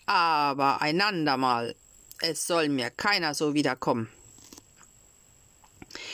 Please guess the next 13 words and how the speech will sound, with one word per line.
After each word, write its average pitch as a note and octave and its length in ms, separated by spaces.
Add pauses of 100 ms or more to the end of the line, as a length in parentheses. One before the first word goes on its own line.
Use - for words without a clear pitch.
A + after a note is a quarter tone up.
(300)
Die C#3 140
Kunde D3+ 480
von F3+ 220
der D3 140
Begnadigung C3+ 800
trieb A#3 340
die E3 160
hölzernen F#3 460
Schauspieler C#3 800
alle F#3 340
auf E3 160
die - 100
Bühne. C3 360